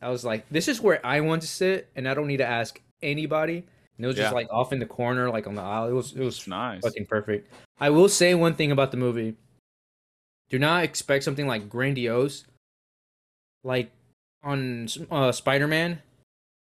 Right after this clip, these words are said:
Speaker 1: and, uh, the, God damn it, on the last one,
Speaker 2: Doctor
Speaker 1: uh,
Speaker 2: Strange.
Speaker 1: Do-, on Doctor Strange. You got the feeling of this is, like, a big budget movie.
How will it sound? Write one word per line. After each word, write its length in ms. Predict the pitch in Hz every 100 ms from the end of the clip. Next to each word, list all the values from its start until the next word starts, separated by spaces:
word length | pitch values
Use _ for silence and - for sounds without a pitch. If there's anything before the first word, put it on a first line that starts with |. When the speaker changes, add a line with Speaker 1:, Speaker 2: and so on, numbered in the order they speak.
| _ _
Speaker 1:
and, 480 | 135 123 120 120 117
uh, 280 | 117 110 110
the, 580 | 117 113 107 104 101 104 _ _ _ _ _ _ _ _ _ _ _ 131
God 140 | 123 -
damn 180 | 110 107
it, 160 | 107 - - - - _ _ _ _
on 80 | 120
the 80 | 117
last 300 | 120 139 139
one, 360 | 160 156 147 - _
Speaker 2:
Doctor 240 | 104 113 - 131
Speaker 1:
uh, 40 |
Speaker 2:
Strange. 180 | - 143
Speaker 1:
Do-, 60 | 147
on 120 | 139
Doctor 260 | 127 135 139
Strange. 420 | - 139 151 147 _ _ -
You 160 | - 123
got 200 | 139 139
the 60 | 139
feeling 400 | 143 143 139 127
of 300 | 117 110 -
this 240 | 135 135
is, 120 | 127
like, 240 | 120 110 107
a 40 |
big 220 | 104 127
budget 260 | 117 123 139
movie. 360 | 139 143 156